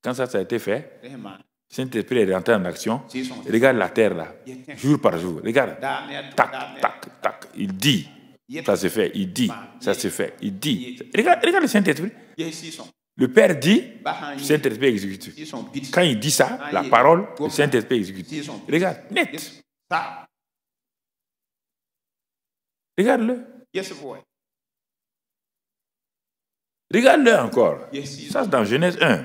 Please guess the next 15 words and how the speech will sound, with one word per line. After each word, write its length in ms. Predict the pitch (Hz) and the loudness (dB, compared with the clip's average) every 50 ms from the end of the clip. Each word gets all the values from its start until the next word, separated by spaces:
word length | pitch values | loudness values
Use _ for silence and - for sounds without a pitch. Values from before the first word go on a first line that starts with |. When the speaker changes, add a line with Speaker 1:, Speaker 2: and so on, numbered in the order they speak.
| - - - | -8 -14 -14
Speaker 2:
Yeah, 100 | 196 220 | -10 -10
ouais, 80 | 190 | -10
si, 140 | 160 - 175 170 170 | -10 -10 -14 -14 -12
ça 120 | 170 151 | -12 -12
peut 140 | 135 123 135 | -10 -8 -8
être 160 | 131 127 127 185 | -8 2 4 4
Speaker 1:
Regarde-le. 800 | 226 214 269 262 240 208 202 208 220 190 139 117 - - - - | 6 8 6 4 4 4 4 6 6 6 6 4 2 -2 -6 0
Speaker 2:
Yes, 140 | - 131 139 120 | 2 4 4 6
Speaker 1:
Et, 100 | 92 131 | 6 6
et, 100 | 147 143 | 6 6
Speaker 2:
boy. 120 | 123 117 | 6 6
Speaker 1:
et, 580 | 135 147 147 147 139 - - 147 147 143 143 143 | 6 6 6 4 2 2 2 2 4 4 2 2
et 160 | 131 - - - - - _ - | 0 -4 -10 -18 -20 -20 _ -4
Genèse 380 | 107 135 165 202 220 202 - | -2 0 2 4 2 2 4
quarante. 600 | - 170 151 151 147 135 120 98 - - - - | 4 6 6 6 6 6 4 2 0 -6 -14 -16